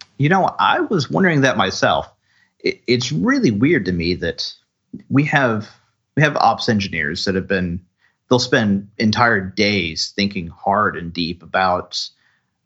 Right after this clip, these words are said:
uh, deployment methodologies or config management or Kubernetes, like, take your pick. And y-, these people will spend just days and weeks thinking about that one problem. And yet,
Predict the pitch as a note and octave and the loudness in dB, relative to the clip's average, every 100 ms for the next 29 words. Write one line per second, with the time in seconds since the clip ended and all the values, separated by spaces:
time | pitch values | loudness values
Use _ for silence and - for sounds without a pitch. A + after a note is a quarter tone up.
0 | _ _ - A1+ G#1 - - D#3 - _ | _ _ -4 -4 -4 -8 -4 -4 -6 _
1 | _ - B2+ B2 D3 B2 D#2+ F#2 - F#2 | _ -6 -2 0 2 2 0 -2 -2 -2
2 | C#2+ A#1+ A#1+ A#1 - - F#2+ F#2 A#2 C#3+ | -2 -4 -12 -10 -10 -4 -2 0 0 0
3 | C#3 A2+ G#2+ F#2+ E2+ - - D#2 C2+ G2+ | 2 2 2 0 -4 -8 -8 -8 -6 -4
4 | F#2 F2+ F2 - _ _ - C3 A#2 G#2 | -2 0 -2 -6 _ _ -2 2 2 2
5 | E2+ C2 - F2+ E2 _ _ - D#3+ C#3 | -2 -6 -4 -4 -4 _ _ -2 0 0
6 | - D#3 G2 - G2+ F#2 F2 _ _ _ | 0 0 -2 -2 -2 -2 -6 _ _ _
7 | _ _ _ _ - A#2 - B2+ B2 - | _ _ _ _ -12 -12 -4 0 0 0
8 | D3+ B2 G#2 G2+ A#2 G#2 F#2 F2+ - - | 2 2 0 -2 0 0 0 -2 -8 -6
9 | F#2 - _ _ _ F#2 F#2 A#2 A2+ F#2 | -6 -6 _ _ _ -4 0 2 2 0
10 | E2 D#2 G#2 D#3+ A#2+ - - A#2 A2 F#2 | -4 -4 -2 0 0 -4 -4 -4 -2 -2
11 | F#2 - G2 F#2 - G2+ F#2+ F2+ - _ | -2 -2 -4 0 0 2 0 -4 -14 _
12 | _ - C#3+ C3+ A2 - - | _ 0 2 2 0 -4 -10